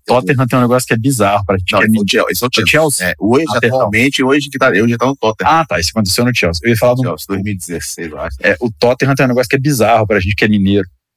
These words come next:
Speaker 1: É um time que o símbolo é o galo e é azul.
Speaker 2: É, tipo isso,
Speaker 1: É, é,
Speaker 2: uma bola.
Speaker 1: É, é, é os negócios besta, né?
Speaker 2: Mas ela é uma galinha.
Speaker 1: Bom,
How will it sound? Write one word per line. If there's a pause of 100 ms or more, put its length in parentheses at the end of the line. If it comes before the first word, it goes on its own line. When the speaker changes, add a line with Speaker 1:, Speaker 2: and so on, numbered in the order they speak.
(120)
Speaker 1:
É
um
time
que
o
símbolo
é
o
galo
e
é
azul. (180)
Speaker 2:
É, (320)
tipo
isso,
Speaker 1:
É, (300)
é,
Speaker 2:
uma
bola. (560)
Speaker 1:
É, (240)
é, (140)
é
os
negócios
besta,
né?
Speaker 2:
Mas
ela
é
uma
galinha. (280)
Speaker 1:
Bom,